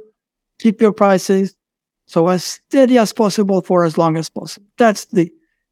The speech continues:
the key element. Another element is the, the difference in interest rates, are, as we're going to explain a little bit later. But to go back to the example of the, of the travel sector, this is a fantastic one. It's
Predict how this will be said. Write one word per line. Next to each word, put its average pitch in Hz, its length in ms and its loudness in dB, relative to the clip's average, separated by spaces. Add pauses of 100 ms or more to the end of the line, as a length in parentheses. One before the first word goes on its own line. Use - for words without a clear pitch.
(120)
the 156 140 2
key 196 460 -2
element. 151 520 -2 (480)
Another 247 360 4
element 240 340 4
is 190 240 -2 (420)
the, 180 300 -2
the 170 80 -2
difference 196 520 0 (120)
in 170 120 0
interest 190 540 0
rates, 156 160 0
are, 156 240 -6
as 156 140 -2
we're 156 100 2
going 156 200 0
to 156 240 -8
explain 156 500 -4
a 156 60 -4
little 143 220 0
bit 139 140 -4
later. 156 260 -6
But 208 200 -4 (380)
to 180 80 -4
go 294 140 2
back 285 200 0
to 233 100 0
the 185 220 2 (240)
example 214 640 0
of 190 200 0
the, 175 280 0 (640)
of 165 200 -2
the 156 160 -2 (160)
travel 240 540 2
sector, 175 360 -4
this 214 200 -4
is 220 140 -2
a 226 120 -2
fantastic 214 600 -2
one. 214 120 0
It's 226 260 -2